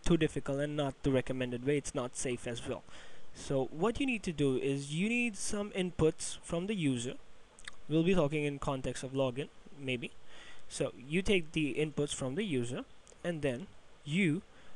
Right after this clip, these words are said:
need a certain class or certain thing which will be outside this index, index dot J S P, and it will process it, and then it will show you the results. Simple enough. So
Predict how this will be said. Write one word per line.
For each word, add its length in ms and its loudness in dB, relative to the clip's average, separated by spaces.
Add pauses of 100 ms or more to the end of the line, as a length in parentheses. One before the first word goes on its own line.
(120)
need 440 0
a 380 4
certain 1000 0 (400)
class 640 2
or 100 0
certain 640 0
thing 520 4
which 260 0
will 240 8
be 260 0
outside 720 0
this 260 2
index, 460 0 (320)
index 400 4
dot 200 2
J 180 -2
S 100 -6
P, 240 -4
and 160 -2
it 140 0
will 100 4
process 640 2
it, 300 -2
and 240 -2
then 220 4
it 160 -2
will 280 2 (1500)
show 220 6
you 120 6
the 120 6
results. 500 2 (480)
Simple 320 -2
enough. 380 -4 (560)
So 320 -2